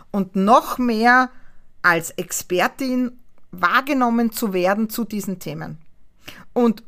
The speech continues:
nona nicht, natürlich hilft der Podcast da auch. So, und in diesem Sinne, als Abschluss für euch, also seo ist kein einmaliges To-Do.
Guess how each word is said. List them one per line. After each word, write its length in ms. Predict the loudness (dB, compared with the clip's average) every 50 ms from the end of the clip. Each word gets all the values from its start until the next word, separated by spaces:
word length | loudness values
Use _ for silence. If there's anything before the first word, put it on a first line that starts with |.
| -8 -2
nona 480 | 0 2 2 4 4 4 4 4 4
nicht, 420 | 2 2 0 0 0 -2 -2 -2 -2
natürlich 480 | -2 -2 -2 -2 -2 -2 -2 -2 -2
hilft 280 | -2 -2 -2 -2 -2 -6
der 60 | -6
Podcast 520 | -6 -6 -8 -10 -8 -8 -8 -8 -8 -6 -6
da 140 | -6 -6
auch. 340 | -6 -8 -10 -12 -14 -18 -20 -20 -20 -20 -20 -20 -20 -20 -20 -20 -20 -20 -20 -20 -16
So, 360 | -12 -2 2 4 4 4 4 0 -6 -10 -10 -12 -12 -6 -2
und 260 | 0 2 2 0 0
in 220 | 0 -2 -2 -2 -2
diesem 320 | -2 -2 -2 -2 -4 -4
Sinne, 460 | -4 -2 0 2 2 2 0 -2 -6 -10 -18 -8 -2 0
als 200 | 0 0 0 2
Abschluss 560 | 2 2 2 2 -2 -6 -6 -6 -6 -6 -4
für 180 | -2 0 2
euch, 400 | 4 4 4 2 -2 -6 -14 -20 -20 -20 -20 -14 -4 2
also 420 | 4 4 4 4 0 -2 -6 -10
seo 500 | -10 -10 -8 -6 -4 -2 0 0 2 2
ist 220 | 0 -2 -2 -4 -4
kein 220 | -2 -2 0 0
einmaliges 680 | 0 0 0 0 0 0 0 0 -2 -4 -6 -8 -8 -8
To-Do. 420 | -6 -6 -4 -4 -4 -6 -6 -8